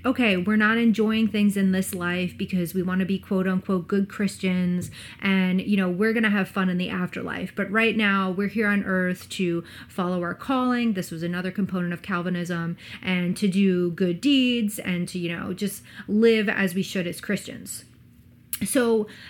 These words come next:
all of these people are, like, living these ascetic lifestyles in the hopes that they get into heaven. So if you are, you know, really sort of denying yourself some of the, the pleasures of life,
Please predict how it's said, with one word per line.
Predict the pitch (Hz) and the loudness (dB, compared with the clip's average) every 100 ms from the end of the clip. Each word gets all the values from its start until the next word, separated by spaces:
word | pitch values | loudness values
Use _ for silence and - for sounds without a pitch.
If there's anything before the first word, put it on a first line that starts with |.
| - - | -20 -4
all | 254 330 381 | 0 2 2
of | 285 | 2
these | 277 - | 0 2
people | 262 226 190 | 2 2 0
are, | 190 - 190 | -2 0 0
like, | 180 180 - | -2 -4 -6
living | 185 202 247 254 240 220 | -2 2 4 4 4 2
these | 208 190 180 | 4 2 0
ascetic | 190 - 196 220 277 | -4 -2 -2 -2 -4
lifestyles | 185 180 - - - - - 262 - - - - | -6 -6 -6 -8 -8 -8 -10 -10 -14 -18 -20 -2
in | 208 | 2
the | 220 | 2
hopes | 208 190 233 | 2 0 -2
that | - 220 | 0 -4
they | 190 | -2
get | 196 190 | -2 -2
into | 180 190 | -2 -2
heaven. | 190 190 - - - - | -2 -4 -8 -12 -18 -18
So | - 233 214 | -2 0 2
if | - 311 269 | 2 2 2
you | 196 240 311 330 | -2 0 0 0
are, | - 214 202 202 190 190 - - - | -2 -2 0 0 0 -4 -8 -20 -12
you | - 254 | 2 4
know, | 220 196 190 | 4 2 -2
really | 190 240 269 294 285 | 0 0 2 0 -2
sort | 269 247 | -2 -2
of | 226 | 0
denying | 196 202 190 196 226 214 | 0 2 2 2 2 2
yourself | 202 202 175 175 170 | 0 -2 -4 -4 -6
some | - 196 | 0 2
of | 190 | 2
the, | 180 180 175 208 | 0 -2 -4 -4
the | 196 | -8
pleasures | - 196 196 240 | -4 -2 0 -2
of | 233 226 | -4 -4
life, | 226 - - 240 - - | -4 -4 -4 -6 -8 -16